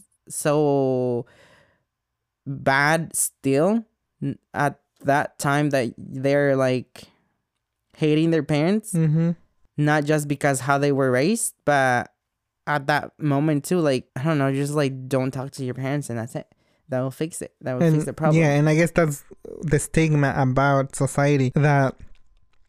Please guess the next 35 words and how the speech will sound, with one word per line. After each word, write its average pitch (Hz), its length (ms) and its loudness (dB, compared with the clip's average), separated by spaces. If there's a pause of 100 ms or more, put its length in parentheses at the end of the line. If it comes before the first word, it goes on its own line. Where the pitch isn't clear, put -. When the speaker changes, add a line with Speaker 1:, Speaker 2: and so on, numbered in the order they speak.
(560)
Speaker 2:
don't 196 360 4
cut 196 400 2
off 208 340 2
your 196 60 2
family. 175 580 0
It's - 240 -4
family. 185 640 0
Speaker 1:
Yeah, 170 260 4 (140)
but 156 440 0 (360)
Speaker 2:
But 143 260 2
if 147 180 2
it 147 80 4
is 143 140 0
a 143 40 0
toxic 160 520 -2
family, 139 300 0
Speaker 1:
yeah, 170 160 2
eh, 180 160 4
Speaker 2:
why 139 120 6
Speaker 1:
what 190 120 6
Speaker 2:
do 202 100 6
Speaker 1:
if 175 60 4 (100)
Speaker 2:
you 202 80 4
Speaker 1:
you, 180 100 4
Speaker 2:
keep 160 100 -2
Speaker 1:
what 185 180 4
if 185 140 2
you 180 180 2
just 170 300 0
look 175 320 0
at 170 120 4
it 160 80 2
as 139 240 2
a 143 60 0
person? 180 600 -2